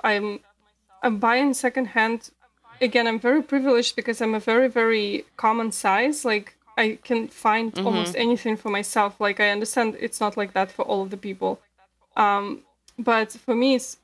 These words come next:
Speaker 1: really difficult to stop. Like, I originally was buying in secondhand stores for financial reasons, not for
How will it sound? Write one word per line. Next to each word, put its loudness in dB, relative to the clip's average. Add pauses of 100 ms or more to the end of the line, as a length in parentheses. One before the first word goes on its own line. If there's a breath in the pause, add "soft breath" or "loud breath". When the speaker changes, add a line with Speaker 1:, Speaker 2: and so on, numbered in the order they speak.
Speaker 1:
really 2
difficult -4
to -8
stop. 0
Like, 0 (560 soft breath)
I 2
originally 0
was -4
buying 0
in -6
secondhand -4
stores -2
for -4
financial 2
reasons, -4
not -2
for -2